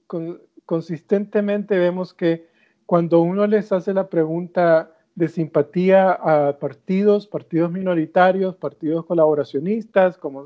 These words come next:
les puedas llamar, eh, el porcentaje es bajísimo, es menos de un cinco por ciento, incluyendo al P L C. El P L C, el porcentaje más alto que hemos visto en los últimos dieciocho meses fue de un seis por ciento, en esta encuesta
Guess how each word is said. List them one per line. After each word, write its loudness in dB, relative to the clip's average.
les -16
puedas -4
llamar, -4
eh, 2
el -4
porcentaje 0
es 0
bajísimo, -2
es -8
menos 0
de 0
un -2
cinco -4
por -4
ciento, 2
incluyendo 0
al 0
P 4
L 0
C. -4
El -4
P 6
L 6
C, 6
el 0
porcentaje 0
más -4
alto -4
que -6
hemos -4
visto -4
en -8
los -8
últimos -4
dieciocho -2
meses 2
fue 6
de 6
un 0
seis 2
por -2
ciento, 0
en -2
esta -2
encuesta 0